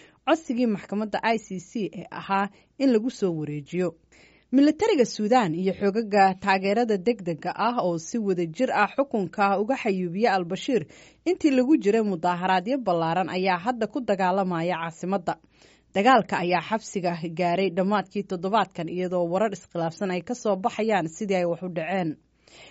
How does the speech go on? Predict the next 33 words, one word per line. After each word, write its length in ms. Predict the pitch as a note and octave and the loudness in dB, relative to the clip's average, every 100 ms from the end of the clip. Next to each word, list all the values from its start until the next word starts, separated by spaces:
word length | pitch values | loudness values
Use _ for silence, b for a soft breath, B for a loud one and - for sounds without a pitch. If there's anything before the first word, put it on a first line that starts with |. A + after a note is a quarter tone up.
| _ | _
Saraakiisha 600 | - C#4 C#4 F#4+ G4+ D#4 | 2 4 4 4 4 2
militariga 640 | A#3+ A#3 A3+ D4 G#3 D#3+ | 2 2 0 0 0 -2
ayaa 240 | F3 F#3 F3+ | -2 -2 -2
u 40 | |
sheegay 340 | A3 F#3+ E3+ G3 | -4 -4 -2 0
wakaaladda 540 | F3+ E3+ F3+ G3 F3+ | -2 -2 -2 0 0
wararka 420 | F3 F3 F#3+ - | -2 -2 -2 -4
ee 200 | E3 F#3 | -2 0
A 40 | G#3 | 0
P 120 | E3 G#3+ F3 F3+ | -2 -4 -2 -4
in 80 | E3+ | -4
Al-Bashir 600 | F3 F3 F#3+ - A3 D#3 B B B | -6 -4 -6 -2 -2 -4 B B B
iyo 160 | G3 A3+ | 2 2
sidoo 340 | A#3 D#4+ A#3 | 2 0 0
kale 240 | F3+ F#3+ G3 F3+ | 0 0 0 0
Cabdiraxiim 840 | F3 E3 E3+ F3 - A3+ G#3 G3 | -2 -4 -4 -4 -4 -4 -2 -2
Maxamed 460 | F#3+ - A3+ G#3+ G3+ - | -4 -4 -4 -2 -4 -6
Xuseen 500 | G3+ - A3+ F3 E3 | -6 0 0 0 -2
iyo 300 | F3+ F#3+ G#3 | -4 0 0
Axmed 460 | - A3+ - G#3+ G3 | 0 -4 -4 -2 -2
Haruun 540 | F3+ G3 G#3+ B3 E3 D3 B B B | -2 0 2 2 0 -4 B B B
oo 260 | - F#3+ F#3 | 4 6 4
xilal 320 | - G#3 B3 | 4 4 4
sare 440 | C#4+ - G3 G#3 G#3 | 4 -2 2 4 4
oo 200 | F3 E3+ | 2 0
dhanka 340 | G3+ A3 G3+ G3+ | -2 -2 -2 0
amniga 380 | B3+ A3 F3+ - | 2 2 2 0
ah 160 | G#3+ | 0
soo 260 | G#3 G#3+ A#3+ | -2 2 2
qabtay 360 | A#3+ E3 - F#3+ | 2 -4 -4 -4
xilligii 420 | A3+ A3+ G#3 A3 A3 | 0 2 2 0 2
qalalaasyaha 720 | F#3+ F#3 F#3 F3+ A#3+ A#3 F#3+ | 2 4 2 0 0 0 -2
Darfur 640 | E3+ F#3 F3+ - A3 D#3+ | 0 -2 -2 -4 -4 -4